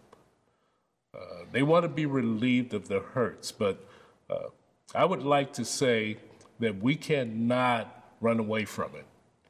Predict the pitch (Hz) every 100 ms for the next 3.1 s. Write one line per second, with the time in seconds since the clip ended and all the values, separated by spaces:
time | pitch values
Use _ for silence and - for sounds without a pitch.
0 | _ _ - 98 95 92 95 - 113 143
1 | - 165 160 165 160 147 - - 113 127
2 | 120 - 143 143 - 117 117 110 110 113